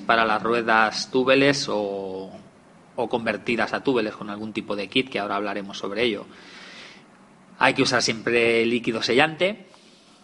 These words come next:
¿vale? Para evitar, pues, los pinchazos, si no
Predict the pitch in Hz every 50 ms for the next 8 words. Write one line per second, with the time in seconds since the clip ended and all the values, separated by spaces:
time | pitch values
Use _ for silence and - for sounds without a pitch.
0 | - - _ - 107 113 135 143 139 110 104 104 101 101 98 95 - 101 101 101
1 | 98 92 - - 98 - - - 101 - - 104 101 - - 123 - - 147 147
2 | - - 104 101 101 107 123